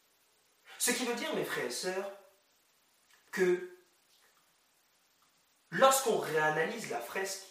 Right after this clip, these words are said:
il y a un événement que nous pouvons rajouter. Rappelez-vous, le ciel est ébranlé,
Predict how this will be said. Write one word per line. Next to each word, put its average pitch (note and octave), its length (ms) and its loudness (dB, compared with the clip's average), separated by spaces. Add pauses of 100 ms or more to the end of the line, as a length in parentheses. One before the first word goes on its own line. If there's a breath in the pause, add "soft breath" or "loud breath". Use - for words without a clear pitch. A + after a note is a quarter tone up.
(220)
il G3 140 -6
y A#3 80 0
a A3+ 40 2
un G3+ 140 0
événement G3 420 -2
que F#3+ 100 -8
nous D3+ 120 -6
pouvons C#3+ 300 -10
rajouter. - 580 -12 (920)
Rappelez-vous, F#3+ 520 4
le D3+ 100 -4
ciel - 440 2
est - 140 -2
ébranlé, C3+ 640 -10